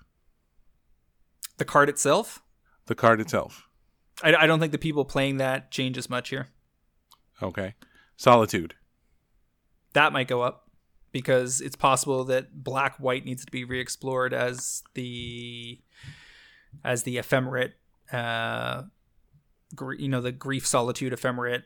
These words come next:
Speaker 1: black spells version might be worth a look.
Speaker 2: Uh, how about Crashing Footfalls?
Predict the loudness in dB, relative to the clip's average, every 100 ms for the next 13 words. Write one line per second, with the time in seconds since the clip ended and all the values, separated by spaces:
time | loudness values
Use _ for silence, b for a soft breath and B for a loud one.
0 | _ -10 -2 -2 -2 -2 -2 -2 -2 -4
1 | -4 -8 _ _ _ _ _ _ -6 -6
2 | -4 -8 -10 _ _ _ _ -6 -4 -6
3 | -6 -6 -8 -8 -12 _ _ _ _ _
4 | _ _ _ _ _ _ _ _ _ _
5 | _ _ _ _ 0 2 4 4 4 2
6 | 2 4 4 6 6 4 0 -4 2 2
7 | 4 -2 -4 -2 -4 -4 -16